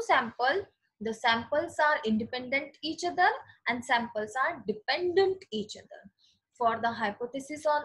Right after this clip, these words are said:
independent sample, the two tests are two group test,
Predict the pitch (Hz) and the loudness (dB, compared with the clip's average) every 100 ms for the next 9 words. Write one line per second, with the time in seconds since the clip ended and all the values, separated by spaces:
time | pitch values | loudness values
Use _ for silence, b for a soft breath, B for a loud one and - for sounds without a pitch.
0 | - 214 214 214 277 320 311 311 320 320 | 0 4 4 2 -2 -4 0 0 0 2
1 | 349 359 392 415 403 381 370 - 403 508 | 2 2 0 -2 2 2 2 0 2 2
2 | - B B B _ _ 175 190 208 208 | -2 B B B _ _ -6 0 2 0
3 | - _ 320 359 381 - 311 370 - - | -4 _ -2 0 0 0 0 0 -4 -12
4 | - 208 190 196 381 - _ _ _ _ | -4 -2 2 2 0 -2 _ _ _ _
5 | 302 320 269 302 330 - - 349 427 - | -8 -6 -4 -4 -6 -8 -2 0 0 -6
6 | - | -18